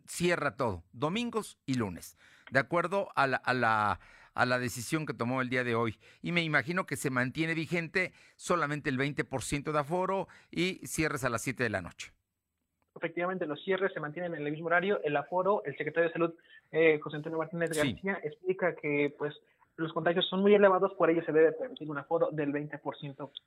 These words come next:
Speaker 2: hasta ahora.
Speaker 1: Bueno, ahora, el tema de la venta de bebidas alcohólicas y el descorche,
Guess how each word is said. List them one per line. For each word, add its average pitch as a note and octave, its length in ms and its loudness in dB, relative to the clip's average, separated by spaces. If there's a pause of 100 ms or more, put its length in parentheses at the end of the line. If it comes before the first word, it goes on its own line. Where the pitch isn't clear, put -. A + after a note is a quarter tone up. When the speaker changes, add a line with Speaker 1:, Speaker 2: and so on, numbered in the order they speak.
Speaker 2:
hasta C3 220 -4
ahora. - 320 -4
Speaker 1:
Bueno, A2+ 260 -2 (160)
ahora, C3+ 360 2 (240)
el C#3+ 180 -2
tema G#3+ 320 2
de F3+ 140 -2
la D#3+ 100 2
venta F3 240 -2
de D#3 140 -2
bebidas D#3 400 -2
alcohólicas D#3+ 560 -4
y C#3+ 40 -2
el C3+ 80 -4
descorche, F#3 640 -4